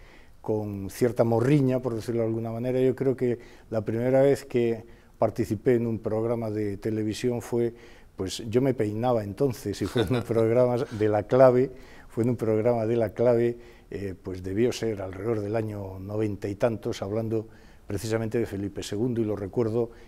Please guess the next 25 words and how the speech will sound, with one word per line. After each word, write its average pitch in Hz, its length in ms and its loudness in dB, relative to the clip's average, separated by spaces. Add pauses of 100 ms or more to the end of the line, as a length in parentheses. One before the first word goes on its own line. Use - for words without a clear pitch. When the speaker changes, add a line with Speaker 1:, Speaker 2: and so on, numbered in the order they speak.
(100)
Speaker 1:
imagínense 104 720 -2
con 92 220 -8
qué, 104 400 -4 (500)
con 98 260 -8
qué, 104 520 -2
eh, 87 800 -14 (840)
pues 110 160 -6
esto, 107 300 -6
con 98 160 -8
qué 139 100 4
morriña, 123 600 -2 (280)
y 104 60 -10
sobre 104 260 -4
todo 123 140 -2
el 117 100 -2
otro 110 200 -4
día 120 160 -2
cuando 98 320 -8
me 98 120 -12
enteré 107 320 -4
de 117 60 0
la 110 80 -4
muerte 110 300 -6
de 107 60 0
Balbín, 104 460 -4